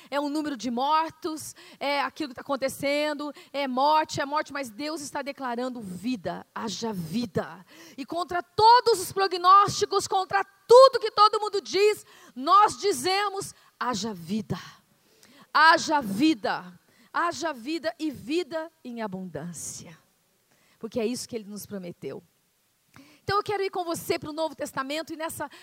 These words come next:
no Novo Testamento a gente tem essa mesma palavra, muitas vezes ela é traduzida por renovação, por regeneração, né? Mas é essa ideia de renovo. Põe pra mim o próximo slide, né?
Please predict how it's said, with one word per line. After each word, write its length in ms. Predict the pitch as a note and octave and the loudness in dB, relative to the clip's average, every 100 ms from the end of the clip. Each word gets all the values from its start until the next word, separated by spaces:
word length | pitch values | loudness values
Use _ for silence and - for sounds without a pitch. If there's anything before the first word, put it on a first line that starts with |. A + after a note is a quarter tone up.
| - | -12
no 40 | |
Novo 160 | C#4+ D4+ | -6 -6
Testamento 400 | D#4 - C#4+ D#4 | -6 -10 -10 -10
a 40 | |
gente 240 | B3+ E4 - | -10 -12 -12
tem 180 | C#4+ D#4+ | -10 -10
essa 180 | - | -8
mesma 360 | D4 F4+ F4+ D#4+ | -8 -8 -8 -8
palavra, 600 | - C4 A#3+ C4+ C#4+ C#4+ - - - | -6 -4 -2 -2 -2 -8 -10 -20 -12
muitas 320 | E4+ F#4+ F4+ | -8 -6 -6
vezes 220 | E4 F#4 E4 | -4 -4 -2
ela 140 | E4 | -6
é 20 | |
traduzida 480 | E4 D#4+ D4+ C4 C#4 | -4 -6 -6 -8 -10
por 140 | D#4 | -10
renovação, 1000 | B3+ D#4+ D#4+ D4 C#4+ - - D#4+ D#4 D#4 C#4+ - - | -6 -4 -4 -6 -6 -10 -6 -4 -2 -4 -10 -18 -20
por 160 | - D4 | -8 -6
regeneração, 1400 | - E4+ F4+ C#4+ D4+ D#4 D4 C#4 - - D#4 D#4 D#4+ D4+ _ | -2 -2 -2 -4 -6 -6 -6 -8 -12 -8 -4 -2 -4 -10 _
né? 160 | C#4 F4+ - - - | -6 -6 -8 -20 -10
Mas 260 | D#4+ F#4 F#4+ | -2 -2 0
é 260 | F4+ F4+ | -2 -2
essa 220 | G#4+ - | -6 -6
ideia 400 | F#4 C4 E4 F4 | -8 -4 0 0
de 120 | C#4 E4 | -2 -2
renovo. 560 | E4 D#4 D4 D#4 D4+ | -2 2 4 2 0
Põe 180 | B3+ G4+ | -6 -6
pra 200 | G4+ F#4+ | -6 -10
mim 120 | E4 | -8
o 60 | D#4+ | -10
próximo 340 | D4+ D4 - | -8 -8 -10
slide, 500 | C4+ C4 C#4+ D4+ B3 | -10 -6 -4 -6 -8
né? 220 | C#4 F4 | -8 -8